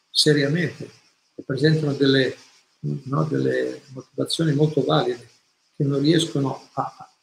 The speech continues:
gli scienziati che seguono la teoria evoluzionistica di Darwin non, non riescono a confutare in modo molto logico, con grande difficoltà, quindi c'è molto dibattito. Quindi, questo risponde già a quello che dice Roberto, quindi quello che, quello che ha detto Prabhupada è,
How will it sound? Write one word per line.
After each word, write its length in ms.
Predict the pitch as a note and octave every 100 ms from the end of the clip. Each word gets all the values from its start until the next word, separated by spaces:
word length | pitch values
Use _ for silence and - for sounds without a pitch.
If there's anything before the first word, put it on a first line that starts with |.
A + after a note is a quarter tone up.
| _ - D3+ _ _ D#3 -
gli 140 | B2+
scienziati 600 | - C#3 C3+ E3+ D#3 -
che 120 | -
seguono 420 | C3+ - D#3 D3 C3
la 60 |
teoria 340 | D3 C3+ D3+ C3+
evoluzionistica 680 | C3 C#3 - D#3+ - - C3+
di 80 |
Darwin 440 | C3 C3+ C3 C#3 C3
non, 180 | - - _ _ -
non 120 | C3
riescono 300 | D3 D3 C3+
a 60 | C3
confutare 600 | B2 - - C#3 C3 B2+
in 100 | B2+
modo 220 | B2+ A#2+
molto 300 | B2 - B2
logico, 500 | B2 A2 - - - _ _ -
con 100 | C3+
grande 300 | D#3 C#3+ C3+
difficoltà, 640 | - C3 C3 A#2+ B2+ A2 _ _ _ -
quindi 180 | C3+
c'è 100 | -
molto 280 | C3+ D3+ -
dibattito. 680 | C3 A#2+ C3 - - - - _ _ _ _
Quindi, 720 | - F3+ D#3 E3+ G#3+ - - - _ _ _ _ _ _ _
questo 240 | D3 C#3+ C#3
risponde 460 | C3 - C#3 C3
già 140 | D3 D#3+
a 40 |
quello 220 | D3 C3+
che 180 | - B2+
dice 400 | C3+ - C3+ -
Roberto, 480 | C3 C3+ C3 B2 B2+
quindi 240 | E3 D#3
quello 180 | D3+ D3+
che, 140 | D3+
quello 160 | D#3 D#3
che 60 | F3
ha 40 |
detto 140 | D#3+
Prabhupada 600 | D3+ E3 D#3+ F3+ D#3+ - -
è, 200 | C#3+